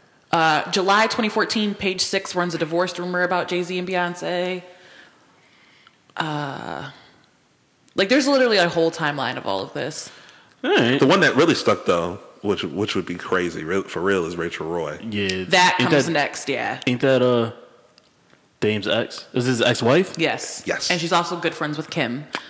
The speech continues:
Speaker 1: which is why they were saying originally that they didn't go to the wedding.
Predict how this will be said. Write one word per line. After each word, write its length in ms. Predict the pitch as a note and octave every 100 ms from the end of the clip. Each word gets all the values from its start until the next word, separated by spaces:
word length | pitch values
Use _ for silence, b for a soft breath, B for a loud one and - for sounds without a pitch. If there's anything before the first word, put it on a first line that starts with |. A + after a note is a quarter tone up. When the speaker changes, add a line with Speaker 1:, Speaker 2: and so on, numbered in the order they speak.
| B B
Speaker 1:
which 160 | E3 E3+
is 120 | D#3+
why 140 | E3+
they 140 | D#3+ D3
were 80 | D3+
saying 400 | E3 D3+ D3 -
originally 420 | D3 D3+ C#3+ C#3+
that 120 | C3
they 80 | C3
didn't 240 | B2+ C3 B2+
go 100 | B2+
to 80 |
the 60 | A#2+
wedding. 300 | A2+ G2 F#2+